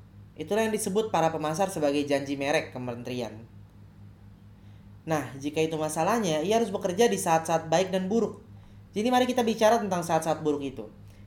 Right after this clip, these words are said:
Saat-saat sulit sejenak. Seberapa mudah atau tidak Anda merasa percaya kepada Yesus ketika Anda dihadapkan pada situasi yang mustahil? Hmm. Kita tahu bahwa kita harus percaya kepadanya.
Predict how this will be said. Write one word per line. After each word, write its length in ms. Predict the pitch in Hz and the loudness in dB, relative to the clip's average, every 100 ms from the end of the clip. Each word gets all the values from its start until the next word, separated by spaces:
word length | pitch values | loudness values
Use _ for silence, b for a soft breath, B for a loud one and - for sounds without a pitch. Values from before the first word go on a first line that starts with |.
| B | B
Saat-saat 400 | - 160 175 165 | 0 2 2 2
sulit 240 | 196 208 202 | 2 2 0
sejenak. 480 | 180 196 135 - - - - - | 0 0 -2 -6 -18 -20 -20 -6
Seberapa 400 | 196 196 214 220 | -2 0 2 4
mudah 400 | 226 196 262 226 | 2 6 6 6
atau 160 | 214 | 4
tidak 320 | 208 196 220 | 0 2 2
Anda 240 | 226 190 202 | 2 4 4
merasa 240 | 190 185 | 4 0
percaya 320 | 180 180 196 | -2 -2 -2
kepada 240 | 196 185 160 | 0 0 0
Yesus 400 | 151 139 220 214 | 0 -2 -6 -6
ketika 400 | 190 190 202 180 | -8 -4 0 2
Anda 240 | 185 220 | 2 2
dihadapkan 400 | 196 170 170 202 | 2 2 2 0
pada 160 | 190 165 | 0 -2
situasi 400 | 160 170 160 165 | -4 -4 -2 -4
yang 160 | 170 | -4
mustahil? 640 | 170 165 190 202 147 110 - - - - - - | -6 -4 -2 0 -2 -6 -10 -20 -20 -20 -20 -10
Hmm. 480 | 156 165 147 123 98 - - - B B B B B - | -4 -2 -2 -6 -10 -16 -20 -20 B B B B B -4
Kita 160 | 226 285 | 0 4
tahu 240 | 285 285 | 6 6
bahwa 80 | 208 | 4
kita 240 | 190 240 | 2 0
harus 80 | 240 | -2
percaya 240 | 180 190 | -4 -2
kepadanya. 560 | 196 185 175 185 151 113 | -2 0 0 0 -2 -8